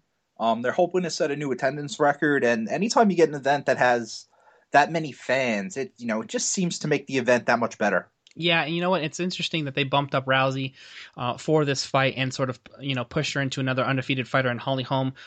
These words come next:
Speaker 2: who we'll talk about here in a few moments. We have some very strong opinions about this, uh, fight overall. But before we do that, let's go ahead and break down, uh, what you need to do on DraftKings dot com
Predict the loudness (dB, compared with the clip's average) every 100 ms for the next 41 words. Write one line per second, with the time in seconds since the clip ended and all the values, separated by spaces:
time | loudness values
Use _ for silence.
0 | -20 -4 2 2 4 2 2 0 0 -2
1 | -2 -2 -2 -2 -2 0 0 0 -6 -8
2 | -4 -4 -2 -2 -2 -2 -2 -2 -2 -2
3 | -2 -4 -10 -12 -18 -20 -10 -6 -4 -4
4 | -6 -4 0 2 0 -2 2 2 2 -2
5 | -2 0 0 0 0 2 2 2 4 4
6 | 2 2 2 2 2 2 2 0 0 0
7 | -2 0 0 0 0 0 -2 0 0 2
8 | 0 0 -2 -4 -8 -6 -6 -6 -4 -4
9 | -2